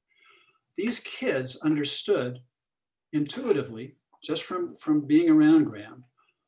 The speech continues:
that there was a joy in assisting another person,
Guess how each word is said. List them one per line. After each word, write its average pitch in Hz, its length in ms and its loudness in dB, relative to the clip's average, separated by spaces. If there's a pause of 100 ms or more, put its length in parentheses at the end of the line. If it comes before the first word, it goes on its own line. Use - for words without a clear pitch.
(120)
that 135 160 -12
there 151 140 -2
was 147 220 0
a 135 60 -6
joy 165 720 -2
in 135 240 -8
assisting 135 500 -4
another 131 280 -6
person, - 440 -14